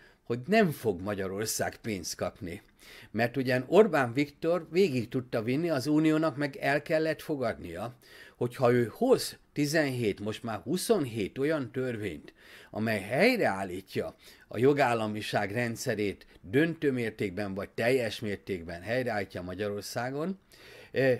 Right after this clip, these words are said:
akkor az Unió azt mondja, hogy hát megalkottad ezeket a jogszabályokat, kitisztítottad azokat,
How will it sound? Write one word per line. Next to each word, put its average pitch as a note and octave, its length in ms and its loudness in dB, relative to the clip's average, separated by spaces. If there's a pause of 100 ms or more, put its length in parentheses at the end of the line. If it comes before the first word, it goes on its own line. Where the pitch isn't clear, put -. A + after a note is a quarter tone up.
akkor F3+ 300 2
az B2+ 100 0
Unió G3 280 4
azt D#3 180 -2
mondja, D#3+ 220 -2
hogy C#3+ 160 -2 (180)
hát - 360 2
megalkottad B2+ 760 2
ezeket A#2+ 360 -2
a G#2+ 40 -4
jogszabályokat, E3+ 880 -2
kitisztítottad C#3 1040 0
azokat, A#2 560 -4